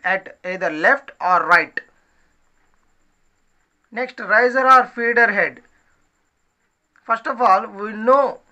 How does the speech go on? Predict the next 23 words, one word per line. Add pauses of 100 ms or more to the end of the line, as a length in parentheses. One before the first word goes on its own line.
(140)
we
want
to
know (920)
about (640)
riser. (460)
A
riser
is
a
passage
of
sand (840)
made
in
the
cope
to
permit
in
the (1200)
molten
metal